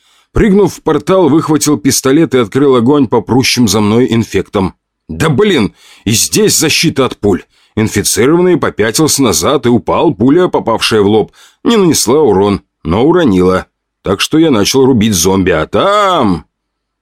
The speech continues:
Внимание! Желаете преобразовать монету выжившего в О Д? Нет, пока не желаю. Рублю зомби.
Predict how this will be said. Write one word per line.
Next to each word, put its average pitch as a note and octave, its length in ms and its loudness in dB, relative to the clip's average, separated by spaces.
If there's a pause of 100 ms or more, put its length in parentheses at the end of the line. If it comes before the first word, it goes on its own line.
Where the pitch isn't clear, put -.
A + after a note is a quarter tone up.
(180)
Внимание! F#2 800 -2 (340)
Желаете G2 680 0
преобразовать F#2+ 880 0
монету F#2+ 540 0
выжившего F#2+ 720 0
в F2+ 180 -2
О F2+ 80 0
Д? G2+ 320 -2 (720)
Нет, F#2 340 -2
пока A#2 220 -2
не D#3+ 100 2
желаю. G2 420 -2 (360)
Рублю A#2 540 2
зомби. E2 520 -4